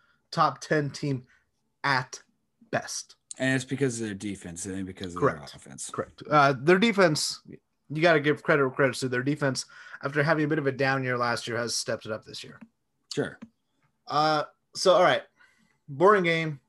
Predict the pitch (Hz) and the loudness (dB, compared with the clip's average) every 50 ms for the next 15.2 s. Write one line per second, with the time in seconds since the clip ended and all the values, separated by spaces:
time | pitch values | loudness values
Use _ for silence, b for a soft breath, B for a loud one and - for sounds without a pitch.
0 | _ - 160 151 147 139 139 131 131 - _ 131 135 135 127 123 131 135 135 156 | _ -4 0 4 6 6 6 4 2 -4 _ -2 0 0 2 0 0 0 0 0
1 | 156 147 160 156 143 156 151 147 139 127 120 120 117 - b b b b b - | 0 2 0 0 2 2 2 2 2 0 0 -2 -4 -6 b b b b b -8
2 | 147 143 170 170 151 143 135 131 131 127 131 b b b b b b b b b | -6 -4 -2 0 4 4 4 4 4 2 -4 b b b b b b b b b
3 | b - 156 175 180 185 180 175 - - - _ _ - 160 135 120 - - - | b -2 -2 2 4 4 2 2 2 -4 -12 _ _ 2 2 2 2 2 -4 -8
4 | - - - - - - - 147 170 165 147 127 113 - _ - 147 160 143 127 | -8 -8 -8 -10 -14 -8 -4 0 2 2 2 2 0 -4 _ -2 0 2 2 2
5 | 110 104 - - 156 170 - - - 170 170 175 151 139 127 135 139 143 147 156 | 2 -2 -6 -4 -4 -4 -2 -4 -4 -4 -6 -4 -6 -8 -6 -2 0 0 0 0
6 | 123 151 143 160 165 160 156 151 147 147 139 127 123 - 135 131 135 135 - - | -2 -4 -4 -2 0 2 2 4 4 4 2 0 -2 -8 -8 -8 -8 -10 -8 -4
7 | 139 147 156 143 - - - 156 147 143 131 147 147 151 151 147 139 - 170 190 | -2 -2 0 0 -2 -2 0 0 -2 0 -2 -2 2 2 2 2 0 -2 -2 2
8 | 214 226 226 220 208 190 170 156 143 131 117 113 120 117 - - - 139 123 120 | 2 2 4 4 2 4 4 4 2 2 0 -2 -6 -8 -8 -6 -2 -2 -2 -2
9 | - - 127 120 123 117 - - - 117 - - - - 113 123 143 - - b | -2 -4 -4 -4 -4 -6 -8 -10 -10 -8 -8 -8 -6 -4 0 0 0 0 -2 b
10 | b b b b b b b b b _ _ 117 120 135 160 196 226 240 233 196 | b b b b b b b b b _ _ -14 -8 -4 -2 -2 0 0 -2 -2
11 | 151 135 127 - - 170 185 208 220 220 214 - - - 185 180 175 185 196 175 | -4 -8 -12 -2 2 6 8 8 8 8 6 -4 -8 -4 -2 2 4 4 4 2
12 | - - - 170 160 175 214 214 - - 131 120 120 117 127 123 139 147 147 139 | 0 -4 -6 -2 -2 -2 -2 -2 -4 -6 -4 -4 -4 -8 -8 -8 -8 -6 -6 -8
13 | - - 147 151 156 147 127 139 139 139 - - 156 151 160 156 - 147 135 120 | -4 -2 -2 -2 -2 -4 -4 -6 -8 -8 -6 -4 -4 -4 -4 -4 -6 -8 -8 -8
14 | 120 131 139 151 165 156 147 139 139 135 131 - - - - 175 170 139 127 135 | -4 -4 -4 -4 -4 -4 -4 -2 -2 -2 -2 -4 -6 -4 -2 -2 -2 0 0 0
15 | 160 175 - | 0 -2 -8